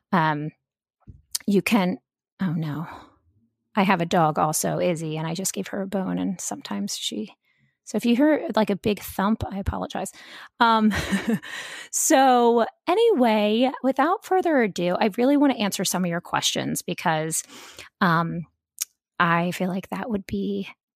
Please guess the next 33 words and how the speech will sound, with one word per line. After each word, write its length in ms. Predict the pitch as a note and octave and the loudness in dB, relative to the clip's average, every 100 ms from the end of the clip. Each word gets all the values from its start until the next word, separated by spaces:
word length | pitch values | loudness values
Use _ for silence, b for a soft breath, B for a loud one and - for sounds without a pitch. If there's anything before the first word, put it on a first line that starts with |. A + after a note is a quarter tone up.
| _ _ _ _ _ _ _ _ _ _ _ | _ _ _ _ _ _ _ _ _ _ _
probably 440 | - B3+ E4+ B3 A3 | -4 2 2 4 2
something 380 | - A3 A#3+ A#3 | 2 0 2 2
that 140 | A#3 | 2
you 60 | G#3+ | -2
guys 200 | A3+ A#3 | -2 -2
would 100 | G#3+ | -2
be 140 | G#3 | 0
interested 540 | B3+ - D#4 - F#3 | 2 2 0 0 -2
in. 240 | F#3 F3+ F3+ | -2 -2 -2
I 60 | |
know 120 | F#3+ G#3 | 0 2
you, 280 | G#3 G3+ - | 2 0 0
uh, 240 | G3+ F#3 F#3 B B B - | -2 -2 -4 B B B 2
maybe 320 | A#3 C#4 D4+ | 2 4 4
like 220 | A3 G3+ | 4 2
hearing 220 | G3+ F#3 | 2 0
about 180 | E3+ E3+ | 2 2
my, 340 | E3+ D#3+ D#3+ E3+ B | 2 0 -2 -4 B
my 220 | G3+ F3 | -4 -2
story, 640 | E3 - - F#3 E3 D#3+ F3+ | -2 -2 2 2 2 2 -2
but 240 | F#3 F3 | 2 2
I 80 | F#3+ | 4
don't 200 | F#3+ F3+ | 2 0
wanna 180 | E3+ E3 | 0 -2
kinda 220 | G3 F3+ | -4 -6
bore 260 | F3 F3+ E3+ | -4 -6 -4
you 120 | F3 | -6
with 140 | F#3+ | -4
all 100 | - | -4
the 100 | F#3+ | -6
little 320 | F#3 - C4+ | -4 0 0
details. 640 | - F#4 - - - - - B B B B B | 0 -8 -6 -6 -4 -6 -8 B B B B B
Um, 540 | B3 A#3+ A3+ G#3 G3+ | 2 4 4 0 -2